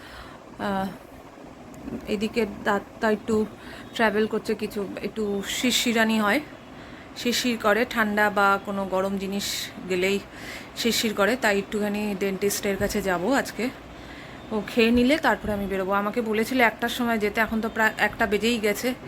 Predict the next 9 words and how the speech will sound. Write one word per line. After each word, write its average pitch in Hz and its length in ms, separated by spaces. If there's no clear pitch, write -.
এখন 220 360
ওকে 220 240
না 220 260
খাইয়ে 220 280
তো 220 120
যেতে 220 180
পারি 220 200
না, 226 300
না 214 320